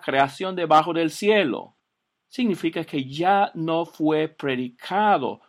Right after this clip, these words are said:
solamente a judíos, sino había llegado a ser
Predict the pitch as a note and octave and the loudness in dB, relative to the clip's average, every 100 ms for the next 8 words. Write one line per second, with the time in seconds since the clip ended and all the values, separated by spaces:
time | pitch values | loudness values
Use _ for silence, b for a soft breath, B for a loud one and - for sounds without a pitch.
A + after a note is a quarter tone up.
0 | - - F3+ E3 D3+ D3+ D3+ C#3+ C#3 B2+ | -18 0 4 6 4 2 -2 0 2 2
1 | C3 B2 A2+ C2+ - _ _ _ _ _ | 0 -2 -2 -4 -10 _ _ _ _ _
2 | - - G3 G3+ G3+ F#3 E3 F#3 F#3+ E3+ | -20 -6 -4 -2 2 0 0 -4 -4 -4
3 | D3 C3+ D3+ D3 B2+ B2 - G3+ G#3+ G#3 | -4 -2 -2 -2 -2 -4 -4 0 0 0
4 | G3+ | -4